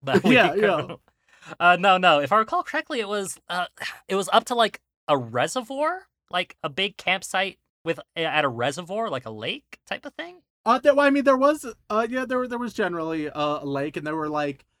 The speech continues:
Speaker 2: different hikes that were available, and there was also, like, a, a general store, uh,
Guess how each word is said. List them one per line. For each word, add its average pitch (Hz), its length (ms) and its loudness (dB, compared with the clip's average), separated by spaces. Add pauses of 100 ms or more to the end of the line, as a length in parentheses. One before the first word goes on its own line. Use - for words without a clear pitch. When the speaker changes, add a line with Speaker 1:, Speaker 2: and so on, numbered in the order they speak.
(120)
Speaker 2:
different 196 380 2
hikes - 720 -4 (260)
that 180 160 4
were 180 120 2
available, 165 840 -2
and 160 160 -4
there 156 80 -4
was 151 120 -2
also, 156 360 0
like, 147 240 -4
a, 139 180 -2
a 135 100 -6
general 131 380 -2
store, 147 1000 -4 (280)
uh, 123 880 -8